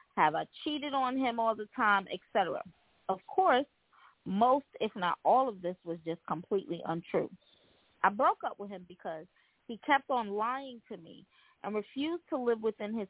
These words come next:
financial means, which scared me because he wanted to live with me. In any event, I'm willing to move forward, and so is the new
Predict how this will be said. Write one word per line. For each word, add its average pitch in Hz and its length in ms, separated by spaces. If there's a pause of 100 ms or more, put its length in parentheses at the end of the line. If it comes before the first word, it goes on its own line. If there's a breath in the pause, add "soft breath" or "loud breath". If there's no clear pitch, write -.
(100)
financial 190 640
means, 190 600 (520 loud breath)
which 220 160 (260)
scared 330 440
me 170 240 (320)
because 262 280
he 370 300
wanted 294 360
to 277 100
live 294 280
with 214 160 (120)
me. - 220 (1200)
In 311 80 (100)
any 285 200
event, 170 280 (460 loud breath)
I'm 277 100
willing 466 340
to 370 80
move 294 220 (160)
forward, 226 520 (120)
and 196 160 (120)
so 285 220
is 320 120
the 247 60
new 277 280